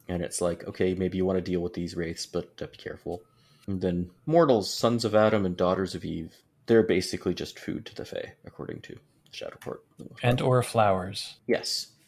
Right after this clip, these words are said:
Speaker 1: Okay, they could be all sorts of objects.
Speaker 2: Yeah. Objectification is the key thing there.
Speaker 1: Oh, and it also brings up walking the bright road is something still done in the modern age. I don't know if that's referring to reincarnation for commoners or what,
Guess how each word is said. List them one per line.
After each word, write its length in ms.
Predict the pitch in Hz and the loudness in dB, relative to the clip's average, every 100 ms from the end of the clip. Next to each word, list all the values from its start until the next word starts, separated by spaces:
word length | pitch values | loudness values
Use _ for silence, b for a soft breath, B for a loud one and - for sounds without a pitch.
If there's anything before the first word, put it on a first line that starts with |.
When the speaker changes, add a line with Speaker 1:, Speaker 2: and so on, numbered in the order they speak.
| _ 156 | _ 2
Speaker 1:
Okay, 160 | 160 | 2
they 80 | 151 | 4
could 80 | 170 | 6
be 60 | |
all 100 | 180 | 6
sorts 260 | 175 156 151 | 6 2 2
of 80 | - | -2
objects. 540 | - - - - - _ _ 110 | -2 -4 -10 -10 -10 _ _ -8
Speaker 2:
Yeah. 160 | 92 101 _ _ | -8 -10 _ _
Objectification 760 | 123 139 131 123 - 101 - 98 | 4 6 4 0 0 0 -2 -4
is 140 | - | -8
the 100 | 104 | -10
key 160 | - 101 | -10 -10
thing 240 | 104 95 | -8 -8
there. 220 | 95 101 - | -8 -12 0
Speaker 1:
Oh, 160 | 123 - | 0 6
and 120 | 139 | 8
it 80 | 139 | 10
also 180 | 160 156 | 10 8
brings 240 | 151 147 | 4 6
up 180 | 147 - - 113 | 4 0 -8 2
walking 400 | 104 113 - 120 | 6 6 4 0
the 80 | 110 | 2
bright 300 | 104 107 104 | 4 2 2
road 220 | 107 98 | 2 2
is 80 | - | -2
something 280 | 113 107 | -6 -6
still 240 | 92 - 101 | -6 -2 0
done 180 | 104 98 | 2 2
in 80 | 92 | 0
the 60 | |
modern 320 | 90 95 95 87 | 2 0 0 -2
age. 320 | 82 - - 107 | -4 -8 -6 -6
I 60 | |
don't 240 | 98 120 120 | 2 4 4
know 100 | 113 | 0
if 100 | - | 0
that's 260 | 107 - | -2 -2
referring 460 | 98 - 104 95 95 | -6 0 2 2 0
to 440 | - 90 90 85 92 _ _ _ _ | -4 -6 -4 -8 -10 _ _ _ _
reincarnation 880 | 107 110 101 - 104 95 98 - 104 | 2 4 2 2 0 2 -2 -4 -6
for 120 | - | -8
commoners 760 | - 85 101 147 226 277 - - | -10 -6 -4 -2 -4 -6 -10 -8
or 120 | - | -8
what, 340 | - - - | -8 -10 -10